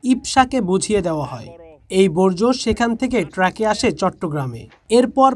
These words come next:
প্লাস্টিকের প্রকারভেদে আলাদা করে রিসাইক্লিং করা হয়।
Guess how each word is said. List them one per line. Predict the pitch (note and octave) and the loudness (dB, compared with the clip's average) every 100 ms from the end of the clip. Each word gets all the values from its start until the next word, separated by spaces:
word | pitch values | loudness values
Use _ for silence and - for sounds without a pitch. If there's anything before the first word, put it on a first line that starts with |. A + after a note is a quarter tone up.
| - | 0
প্লাস্টিকের | G3 F#3+ - G#3 G#3+ F#3 - | 0 0 -4 -6 -4 -6 -4
প্রকারভেদে | G3+ G#3+ A3 G3 B3+ C4+ - - | -4 -2 -2 0 0 0 -2 -4
আলাদা | E3 E3+ F#3 | -4 0 -2
করে | - F#3+ A#3 A#3 | -2 -2 0 0
রিসাইক্লিং | F#3 - A#3+ A#3+ B3 A3+ | -2 -2 -4 -2 -2 -2
করা | D#3 C3+ C3 | -4 -6 -8
হয়। | A#2 | -14